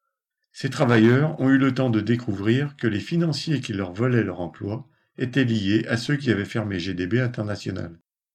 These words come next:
Ils ont aussi compris comment ces gens, richissimes, laissaient le curateur judiciaire faire le sale travail, avant de tenter de reprendre Dombasle pour l'euro symbolique. Le gouvernement wallon a déjà reçu une demande de subside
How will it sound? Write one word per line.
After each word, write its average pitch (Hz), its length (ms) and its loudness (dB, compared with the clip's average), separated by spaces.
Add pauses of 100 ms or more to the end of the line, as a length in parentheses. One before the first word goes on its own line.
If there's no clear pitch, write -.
(480)
Ils 101 140 -4
ont 117 140 -2
aussi 143 200 -4
compris 151 380 6
comment 120 240 2
ces 113 180 -2
gens, 127 440 -2
richissimes, 127 680 -2 (480)
laissaient 123 320 2
le 160 120 2
curateur 143 520 0
judiciaire 117 680 0
faire 95 160 -6
le 85 80 -2
sale - 280 -6
travail, 90 480 -4 (560)
avant 135 260 4
de 139 140 2
tenter 127 360 0
de 95 80 0
reprendre 104 680 -2 (200)
Dombasle 117 640 0 (320)
pour 87 160 -4
l'euro 110 240 -2
symbolique. 95 640 -4 (840)
Le 85 120 -6
gouvernement 110 520 4
wallon 143 520 2
a 107 100 -6
déjà 117 300 2
reçu 113 260 0
une 117 100 0
demande 110 320 2
de 95 80 -6
subside 135 640 -2